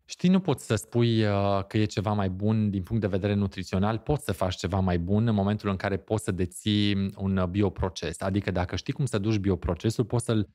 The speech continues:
îmbun-, îmbunătățești nutrițional acolo unde tu ai o lipsă. Adică dacă lipsa ta este în vitamina B doisprezece, știi concret care sunt, uh, um,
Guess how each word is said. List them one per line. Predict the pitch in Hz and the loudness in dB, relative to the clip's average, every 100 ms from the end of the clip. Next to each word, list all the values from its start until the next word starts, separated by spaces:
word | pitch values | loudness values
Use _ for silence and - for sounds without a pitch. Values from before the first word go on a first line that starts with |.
| _ | _
îmbun-, | 110 104 101 107 107 | 0 2 4 2 2
îmbunătățești | 113 98 98 101 92 90 120 117 | 0 2 4 2 2 0 0 0
nutrițional | 110 107 - 101 95 - 92 104 120 117 - - | 2 2 0 -2 -2 0 2 2 0 -2 -8 -10
acolo | - 95 - 120 110 104 | -4 -2 0 2 2 2
unde | 104 98 98 - _ | 2 2 0 -4 _
tu | 131 | 0
ai | 101 92 | 4 4
o | 82 | 4
lipsă. | 85 78 - - 92 - _ _ _ | 2 -2 -8 -8 -8 -8 _ _ _
Adică | 95 98 101 | -2 0 0
dacă | 90 98 | 0 2
lipsa | 95 143 - | 2 2 0
ta | - 117 | 0 0
este | 104 98 | 0 0
în | |
vitamina | 92 90 95 107 | 0 2 2 2
B | 87 | 2
doisprezece, | 85 78 107 - 131 120 | 0 2 0 0 -2 -2
știi | 101 123 | -4 -2
concret | 113 95 127 123 - _ | -2 -2 -2 -4 -8 _
care | 120 120 | -2 0
sunt, | 104 - 113 110 - | -2 0 0 0 0
uh, | 98 95 92 - _ _ - | 2 2 0 -4 _ _ -2
um, | 95 92 92 92 | 0 2 2 0